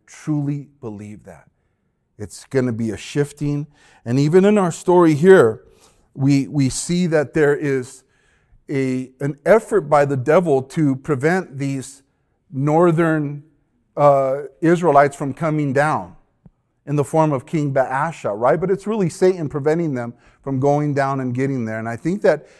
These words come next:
we need to be praying as our church in Sweet Hills, knowing the times that we're living in, knowing that there's people that are hungry and thirsty for the truth in these last days. There are, most people will not endure sound doctrine,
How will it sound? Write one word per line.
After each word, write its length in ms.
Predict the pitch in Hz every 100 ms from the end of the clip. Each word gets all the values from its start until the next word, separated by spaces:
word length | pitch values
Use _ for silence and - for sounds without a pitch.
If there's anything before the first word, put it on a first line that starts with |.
| _
we 140 | 147 147
need 280 | 165 208 -
to 80 |
be 140 | 160 170
praying 580 | - - 190 202 170 135
as 180 | 127
our 180 | 143 170
church 360 | 175 202 185 185
in 120 | 151
Sweet 280 | - 175 165
Hills, 220 | 180 156
knowing 460 | 156 180 240 262 220
the 80 |
times 340 | 185 190 196 185
that 120 | 185
we're 120 | 156
living 340 | 151 165 165 127
in, 160 | 107 _ _ _ -
knowing 400 | 147 208 285 269
that 160 | 214
there's 200 | - 185
people 300 | 190 208 196
that 140 | 185 160
are 100 | 143
hungry 540 | - 214 233 214 220
and 160 | 156 147
thirsty 440 | 190 214 - 175
for 320 | 143 180 202 214
the 140 | 214
truth 400 | 170 - 190 165
in 120 | 151
these 200 | 151 143
last 360 | 156 143 143 -
days. 320 | 123 101 _ _ _ _
There 120 | 151 147
are, 100 | 127
most 400 | 131 185 202 -
people 260 | 226 233
will 80 | 214
not 200 | 202 196
endure 300 | 196 180 190
sound 300 | 190 190 185
doctrine, 420 | 180 180 180 190